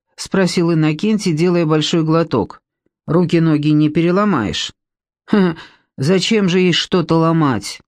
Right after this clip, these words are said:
Я с ней только поговорю по-нашему, по-мужски, объясню, что она не права. Ну, если так, то ладно. Запоминай адрес, а лучше запиши».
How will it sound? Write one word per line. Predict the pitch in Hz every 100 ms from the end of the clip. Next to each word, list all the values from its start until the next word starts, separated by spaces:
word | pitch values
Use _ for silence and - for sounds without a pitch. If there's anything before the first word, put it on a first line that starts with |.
| _ _ _ _ _ -
Я | - 311
с | 302
ней | 294
только | 277 285 262 254 240
поговорю | 208 220 247 294 254
по-нашему, | - 131 175 220 240 226 190 165
по-мужски, | 156 185 196 - - 233
объясню, | 208 175 202 220 - 196 196
что | - 190
она | 196
не | 208 208
права. | 208 208 175 165 170 - - - - - - - - _ _ _
Ну, | - 190 220 269
если | 233 160 160 131 - 185
так, | 185 277 262
то | 196
ладно. | 180 147 127 113 113 101 - _ _ _ _ _ _ _ _
Запоминай | 175 180 220 214 208 202 170 131
адрес, | 120 107 131 -
а | 202
лучше | 269 -
запиши». | 185 170 160 - -